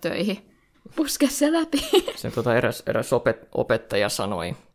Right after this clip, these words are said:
Speaker 2: opettaja sanoi, että vaan do the work, just do the work. Ja sitten mä l-, jostain sattumoisin vaan luin, luin jostain, että you,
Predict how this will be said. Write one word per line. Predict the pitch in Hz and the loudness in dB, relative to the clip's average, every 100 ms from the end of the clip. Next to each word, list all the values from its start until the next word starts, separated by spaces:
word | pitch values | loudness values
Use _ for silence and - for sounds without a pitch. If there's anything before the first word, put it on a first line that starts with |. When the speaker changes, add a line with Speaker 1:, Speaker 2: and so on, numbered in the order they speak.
| _ 127 | _ -6
Speaker 2:
opettaja | 110 - - - | -6 -4 -4 -4
sanoi, | - 110 110 | -4 -6 -6
että | - 110 | -8 -6
vaan | 113 113 | -4 4
do | 160 | 4
the | 143 | 6
work, | 120 135 98 - - - - - - | 6 6 6 0 -10 -10 -12 -14 -4
just | 123 - 117 | -4 -2 -2
do | 117 | 0
the | - | 0
work. | 98 85 - - - _ _ _ | -2 -4 -6 -12 -18 _ _ _
Ja | 123 | -8
sitten | 113 117 | -4 -2
mä | 113 117 | 0 0
l-, | - - - - - - - | -4 -20 -20 -20 -18 -14 -10
jostain | - - - - | -8 -6 -4 -2
sattumoisin | - - 120 120 | -2 -2 -4 0
vaan | 120 120 | 0 2
luin, | 123 120 113 | 4 4 2
luin | - 131 117 | 2 4 4
jostain, | 117 117 - 110 107 | 2 -2 -4 -4 -4
että | - - 113 - _ _ _ _ _ - | -8 -6 -6 -6 _ _ _ _ _ -4
you, | 120 | -4